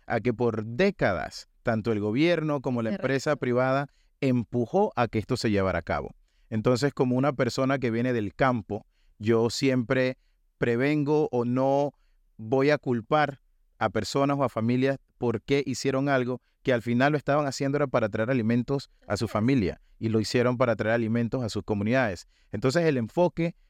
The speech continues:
Speaker 1: que nosotros tenemos en Geoversity es un enfoque que busca preservar los recursos naturales que nosotros tenemos.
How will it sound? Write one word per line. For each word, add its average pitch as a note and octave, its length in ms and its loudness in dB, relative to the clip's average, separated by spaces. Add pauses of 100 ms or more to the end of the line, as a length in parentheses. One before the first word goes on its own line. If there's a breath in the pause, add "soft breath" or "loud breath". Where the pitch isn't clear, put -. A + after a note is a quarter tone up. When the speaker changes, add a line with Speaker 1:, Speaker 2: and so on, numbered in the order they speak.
Speaker 1:
que A2 140 2
nosotros C3 380 0
tenemos C3 680 0
en A2+ 180 4
Geoversity A2+ 680 0 (260)
es A#2 80 -2
un D3 180 2
enfoque D3 640 0 (260)
que B2 160 2
busca D#3+ 480 0
preservar B2 880 0 (460)
los D3+ 380 0
recursos C#3+ 540 -2
naturales A#2 460 2
que C3 100 0
nosotros G#2 400 -2
tenemos. - 480 -4